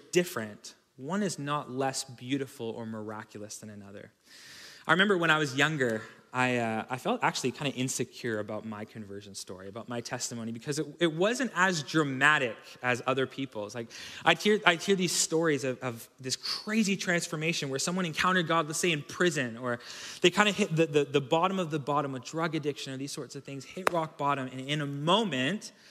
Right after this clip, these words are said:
met Jesus, and, and their life was radically changed and transformed. They experienced the love of God for the first time.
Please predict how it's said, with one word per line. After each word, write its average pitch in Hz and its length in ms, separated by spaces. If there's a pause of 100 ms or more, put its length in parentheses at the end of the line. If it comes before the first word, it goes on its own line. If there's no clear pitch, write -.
(240)
met 156 280
Jesus, 147 440
and, 139 280
and 135 140
their 127 80
life 131 260
was 120 140
radically 123 540
changed 117 400
and 113 80
transformed. 117 600
They 110 60
experienced 180 720
the 156 80
love 147 220
of 131 120
God 139 360
for 127 80
the 123 80
first - 480
time. 135 340